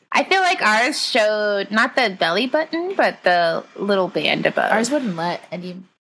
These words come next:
Speaker 2: like, it had to touch.
Speaker 1: No
Speaker 2: Yeah.
Speaker 1: tummy? Okay. Well, oh, I guess
Speaker 2: <laughs> Oh.
Speaker 1: it's a, a T V thing.
Speaker 2: <laughs> Um,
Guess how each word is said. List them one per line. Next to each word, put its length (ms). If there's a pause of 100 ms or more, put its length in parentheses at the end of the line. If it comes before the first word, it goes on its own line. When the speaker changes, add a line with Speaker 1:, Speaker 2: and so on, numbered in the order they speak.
(160)
Speaker 2:
like, 360 (920)
it 120
had 180
to 80
touch. 460
Speaker 1:
No 140
Speaker 2:
Yeah. 60
Speaker 1:
tummy? 480 (560)
Okay. 540
Well, 400 (220)
oh, 260
I 280
guess 140
Speaker 2:
<laughs> 0
Oh. 280 (160)
Speaker 1:
it's 200
a, 60
a 60
T 100
V 60
thing. 320 (200)
Speaker 2:
<laughs> 220
Um, 760